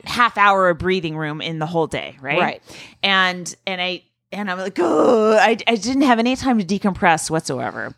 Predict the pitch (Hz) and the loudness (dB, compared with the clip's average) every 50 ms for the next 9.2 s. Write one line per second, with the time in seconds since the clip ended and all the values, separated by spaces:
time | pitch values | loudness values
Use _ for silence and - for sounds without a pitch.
0 | - - 165 147 - - - - 208 214 233 240 269 277 220 196 214 226 226 220 | -10 -6 -6 -6 -6 -6 -4 -2 2 4 4 4 4 4 2 2 0 -2 0 -2
1 | 247 233 240 240 226 208 - - 208 196 185 - - 175 175 175 180 190 202 214 | -2 0 0 0 0 0 0 2 2 2 2 0 -6 -8 -6 -4 -4 -2 -2 -2
2 | 214 208 - - 190 190 160 175 175 165 156 151 147 151 160 147 - - 123 123 | -2 -2 -2 -2 -2 -2 -2 -2 -2 -2 -2 -2 -2 -4 -4 -6 -8 -10 -10 -6
3 | 127 151 185 202 208 - - 208 - 190 165 170 - - 220 190 180 170 165 - | -4 -2 -2 -2 -2 -4 -6 -6 -6 -6 -6 -6 -4 -2 2 2 2 2 2 2
4 | 180 175 170 175 175 - - 185 165 160 147 147 - - - 180 175 170 156 147 | 2 2 2 2 -2 0 2 2 2 2 2 -2 -4 -2 -2 0 0 0 -4 -6
5 | 143 139 - 147 147 143 139 143 156 180 220 240 233 - - 202 202 202 190 220 | -6 -8 -8 -10 -8 -8 -8 -6 -4 -4 -4 -4 -6 -8 -8 -6 -4 -2 -2 0
6 | 247 254 208 233 220 214 - _ _ 185 - - _ 208 208 202 185 - - - | 0 2 4 2 2 2 -2 _ _ -4 -4 -4 _ -2 -2 -2 -2 -4 -10 -16
7 | - - _ - 202 208 208 196 - 196 240 254 277 277 208 196 208 190 180 185 | -16 -10 _ -4 0 0 0 0 0 0 0 0 0 -2 0 2 4 4 4 4
8 | 170 180 175 160 - 156 165 180 165 175 202 - - 180 160 151 151 143 - 180 | 2 -2 -4 -4 -6 -8 -6 -4 -4 -4 -4 -6 -10 -12 -12 -12 -14 -14 -10 -4
9 | 196 254 247 | -4 -4 -4